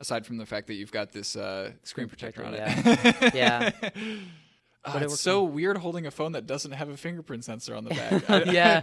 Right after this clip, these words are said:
Speaker 1: <laughs> I almost don't know what to do with it.
Speaker 2: There's a fingerprint sensor in the front.
Speaker 1: Yeah.
Speaker 2: Oop. I've always been used to fingerprint sensors in the front. Like, I know there's some people who prefer in the back like you.
Speaker 1: Mm-hmm.
Speaker 2: But I just like it in the front. I like to just, I'm too lazy to open, pick
Speaker 1: Well,
Speaker 2: up my
Speaker 1: yeah,
Speaker 2: phone.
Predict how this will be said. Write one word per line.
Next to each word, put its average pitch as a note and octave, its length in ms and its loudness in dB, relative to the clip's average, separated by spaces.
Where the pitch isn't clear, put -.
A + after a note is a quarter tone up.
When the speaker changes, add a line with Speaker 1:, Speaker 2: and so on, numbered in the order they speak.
Speaker 1:
<laughs> - 120 -16
I F3+ 80 2
almost G3+ 300 2
don't F#3+ 160 2
know F#3+ 100 6
what F3 180 4
to E3+ 120 -4
do D3+ 180 -2
with A3 240 -2
it. A#2 220 -6
Speaker 2:
There's D3 160 2
a C3 60 0
fingerprint C3 380 -8
sensor G#2+ 180 -12
in F#2+ 60 -12
the G2 80 -14
front. G#2+ 440 -8
Speaker 1:
Yeah. B2+ 300 0
Speaker 2:
Oop. D3+ 180 -2
I've D3 120 0
always G3+ 160 6
been D#3 160 0
used D#3 160 0
to - 40 -10
fingerprint A#2+ 360 -8
sensors A2+ 260 -8
in A#2+ 80 -6
the A2+ 80 -8
front. A#2 220 -6
Like, A#2 100 -2
I C3 60 0
know D#3+ 100 2
there's D3 160 0
some C3 140 -6
people A#2 240 -14
who - 20 -6
prefer A2 460 -4
in G#2 60 -8
the G2+ 40 -10
back G#2+ 300 -8
like G#2 180 -12
you. G#2+ 240 -8
Speaker 1:
Mm-hmm. C3 340 -10
Speaker 2:
But G#2+ 220 -4
I A2+ 80 -4
just A#2 160 -10
like A#2 180 -8
it - 60 -12
in A2 60 -8
the G#2+ 60 -8
front. A2 320 -10
I A#2 80 0
like A2+ 140 -2
to G#2+ 120 -6
just, G#2+ 280 -10
I'm A#2+ 100 -8
too - 120 -8
lazy B2 200 -4
to A#2 100 -6
open, B2 260 -10
pick D3+ 120 -8
Speaker 1:
Well, F#3+ 60 4
Speaker 2:
up G3+ 40 6
my F#3+ 60 4
Speaker 1:
yeah, C#3 140 4
Speaker 2:
phone. A#2 120 -10